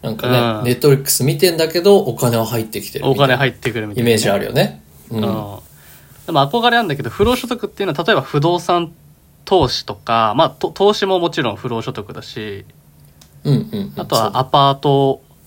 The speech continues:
Speaker 2: 経営やら、
Speaker 1: そう。
Speaker 2: まあ、駐車、さっきの経営で言ってた駐車場とかコインランドリーとかも、まあ、そっちに入るかな。
Speaker 1: うん、不労所得。
Speaker 2: 最初アパート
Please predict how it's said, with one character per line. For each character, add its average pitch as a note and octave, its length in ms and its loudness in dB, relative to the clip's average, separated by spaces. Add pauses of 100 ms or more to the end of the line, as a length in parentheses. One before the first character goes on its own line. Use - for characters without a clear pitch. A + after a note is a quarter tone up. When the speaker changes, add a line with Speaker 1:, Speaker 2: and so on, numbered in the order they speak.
(100)
Speaker 2:
経 C3 420 2
営 - 20 -4
や G#2+ 120 -4
ら、 G#2+ 60 -6
Speaker 1:
そ - 40 -8
う。 E3 40 -6
Speaker 2:
ま G3+ 60 4
あ、 D#3 60 0
駐 A#3 160 -4
車、 B3+ 140 -4
さ C4+ 100 -4
っ C4+ 60 -6
き - 100 -8
の G#2 80 -8
経 G3 380 2
営 F#3+ 60 0
で F#3+ 100 -2
言 - 20 -6
っ - 20 -20
て F#3 100 -4
た A2 260 -2 (480)
駐 F3+ 160 2
車 F#3 180 4
場 F3+ 140 0
と - 100 -8
か - 80 -8
コ C#3+ 160 0
イ D3 60 4
ン D3+ 80 2
ラ D3 100 6
ン C#3+ 80 2
ド A#2+ 80 -2
リ A2 100 -6
ー - 40 -10
と - 80 -12
か - 100 -10
も、 G#3 140 -2
ま E3+ 320 2
あ、 - 20 -16
そ C#3+ 140 -4
っ - 20 -4 (160)
ち C3+ 240 -4
に B2 160 -4
入 A2+ 240 -4
る - 100 -14
か - 140 -14
な。 D3 140 -8 (960)
Speaker 1:
う B2 100 0
ん、 G#2 320 -2
不 A2+ 60 -8
労 A2 140 -4
所 G#2 160 -8
得。 - 340 -16 (1080)
Speaker 2:
最 B2 280 -4
初 B2 340 -2
ア B2 100 -4
パ B2+ 240 0
ー - 40 -4
ト A2 340 -8